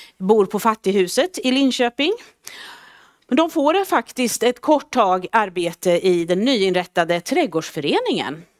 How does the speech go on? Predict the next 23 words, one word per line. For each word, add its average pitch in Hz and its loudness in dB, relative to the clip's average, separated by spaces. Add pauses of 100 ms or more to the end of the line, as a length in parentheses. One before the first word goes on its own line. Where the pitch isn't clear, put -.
Och 214 -2
det 233 2
tycker 208 -4
de 156 -2
är 156 -2
väldigt 147 -4
roligt. - -8 (260)
Och - -2
sen 254 2
en 240 -4
kort 208 -2
tid 190 0
därefter 156 -2
så 175 -4
får 180 0
de 160 0
flytta 185 -4
till 160 -6
Himmelstalunds 151 -4
herrgård 165 -4 (300)
till 170 0
den 160 0
sympatiske, 147 -4